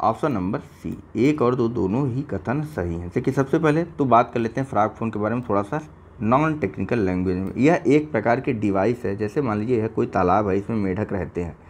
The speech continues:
मेंढक होता क्या है, ज़्यादातर रात में ही एक्टिव रहते हैं। ठीक, अब भैया जब ये रात में एक्टिव हैं तो रात में इनको देखने के लिए, इन पर अध्ययन करने के लिए आपको रात में वहाँ जाना होगा। तो इस समस्या से, को सुलझाने के लिए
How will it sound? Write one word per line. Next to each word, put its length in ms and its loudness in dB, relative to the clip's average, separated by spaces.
मेंढक 320 4
होता 240 4
क्या 140 2
है, 120 2
ज़्यादातर 480 2
रात 320 4
में 120 0
ही 120 0
एक्टिव 340 -2
रहते 300 0
हैं। 240 -8
ठीक, 180 2
अब 160 2
भैया 240 4
जब 160 2
ये 60 6
रात 260 4
में 100 0
एक्टिव 260 -2
हैं 80 0
तो 80 -4
रात 320 2
में 120 0
इनको 340 0
देखने 360 0
के 100 -2
लिए, 120 4
इन 100 0
पर 140 -2
अध्ययन 400 -2
करने 260 0
के 80 -2
लिए 80 4
आपको 200 0
रात 340 0
में 60 0
वहाँ 180 2
जाना 240 2
होगा। 340 0
तो 320 4
इस 160 0
समस्या 440 2
से, 180 0
को 120 2
सुलझाने 540 2
के 120 -2
लिए 160 4